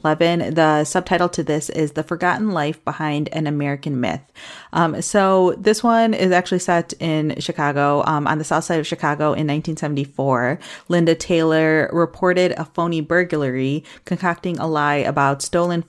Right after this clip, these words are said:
furs and jewelry. The detective who checked it out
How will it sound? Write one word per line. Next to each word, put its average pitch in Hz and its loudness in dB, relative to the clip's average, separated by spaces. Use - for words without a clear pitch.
furs 147 0
and 151 -2
jewelry. 120 -2
The 190 4
detective 185 0
who 165 0
checked 214 -4
it 180 -4
out 180 2